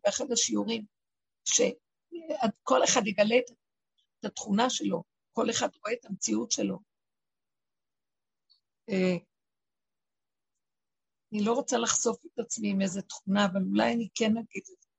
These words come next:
בכל אופן כאן בשם לימוד. כתוב, "אני חוכמה שכנתי עורמה", שאחת התכונות ש-, של אדם שמחכים, יודע, וזה יש לו גם עורמה,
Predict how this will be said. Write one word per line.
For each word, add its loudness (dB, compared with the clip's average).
בכל -2
אופן -4
כאן -2
בשם 4
לימוד. 2
כתוב, 2
"אני 4
חוכמה 4
שכנתי 2
עורמה", 2
שאחת 4
התכונות 0
ש-, 0
של -2
אדם 2
שמחכים, 2
יודע, 4
וזה 0
יש 4
לו -8
גם 2
עורמה, 4